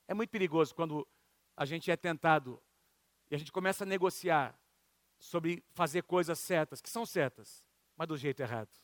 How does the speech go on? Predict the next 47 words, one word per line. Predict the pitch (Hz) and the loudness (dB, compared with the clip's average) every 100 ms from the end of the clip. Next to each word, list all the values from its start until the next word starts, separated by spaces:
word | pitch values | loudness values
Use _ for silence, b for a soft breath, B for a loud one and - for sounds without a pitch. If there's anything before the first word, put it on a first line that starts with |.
| _ | _
Deus | 127 156 - | -4 -4 -2
tem | 160 | -8
o | |
jeito | 131 151 | -4 -4
dele | 131 131 | -2 -4
de | 117 | -4
fazer | 131 120 | -12 -10
as | 117 | -12
coisas. | - 107 95 87 - - _ b b b - | -10 -12 -12 -20 -20 -20 _ b b b -16
Se | 156 | -4
Deus | 151 190 | 2 6
vai | 196 | 4
te | 196 | 4
abençoar, | 190 185 - 190 180 | 0 0 -2 4 4
ele | 185 | 4
vai | 156 160 | 2 0
em | |
nome | 160 156 | 2 -2
de | 139 | -2
Jesus. | 143 127 | -4 -6
Quem | - 180 | -2 0
recebe, | 170 - 156 139 | 0 2 0 0
diga | 147 | -2
amém. | 143 135 117 - b b b b _ _ - | -2 -4 -8 -14 b b b b _ _ -2
Tem | 180 | -2
que | 151 | -2
ser | - | -4
do | 151 | -4
jeito | 139 143 147 | -2 -2 -2
dele. | 135 120 | -4 -4
Quem | - 214 | 4 4
quer | 214 208 | 8 6
que | - | 6
seja | 202 170 | 2 2
do | 175 | 2
jeito | 170 160 | 2 0
dele, | 151 147 113 | 0 0 -2
diga | 131 160 | 0 2
amém. | 156 143 120 - _ b b b _ | 4 0 -4 -12 _ b b b _
Amém, | 127 180 254 | -2 4 4
querido? | 202 143 b b _ | 4 2 b b _
Tem | 220 | 2
que | 175 | 2
ser | - 220 | 2 2
do | 202 | 2
jeito | 165 202 190 | 8 8 10
dele. | 165 175 131 | 4 6 4